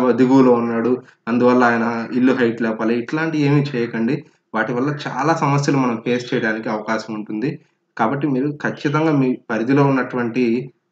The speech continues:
సరైనటువంటి సిద్ధాంతి గారిని ఎన్నుకునేటువంటి విషయంలో చాలా జాగ్రత్త వహించాలి. ఇక్కడ వీళ్ళు సిద్ధాంతి గారిని consult చేసినప్పటికీ కూడాను సరైనటువంటి విధానంలో నిర్మాణాన్ని ఏర్పాటు చేయలేకపోయారు. ఇప్పుడు రెండు హౌసెస్‌కి సంబంధించి, మూడు హౌసులు కలిసి ఉండకూడదని చెప్పేసి రెండు హౌసెస్‌కి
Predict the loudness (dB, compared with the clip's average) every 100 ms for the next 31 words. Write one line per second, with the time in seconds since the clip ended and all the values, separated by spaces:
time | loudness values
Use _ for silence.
0 | -12 -2 2 4 2 2 2 2 0 -2
1 | 2 4 4 2 2 2 -2 -2 -2 -2
2 | -4 -4 -6 -6 -4 -4 -4 -2 0 2
3 | 2 2 -2 -4 -6 -8 -6 -6 -6 -10
4 | _ _ -4 0 2 0 -2 0 2 4
5 | 4 4 2 -2 0 2 2 2 2 -2
6 | -2 -2 0 0 0 2 0 -2 -6 _
7 | _ 0 4 6 6 4 0 2 2 2
8 | 2 0 0 2 0 -2 -8 _ 0 2
9 | 2 2 2 0 0 0 -2 -2 -2 -2
10 | 0 2 0 -2 -6 -4 -2 -2 -4 -10
11 | -20 -20 _ 2 4 6 6 6 6 4
12 | 2 2 0 0 0 0 2 6 6 4
13 | 2 0 -2 0 0 2 2 2 0 -2
14 | -2 -2 0 0 0 -2 -4 -6 -4 -4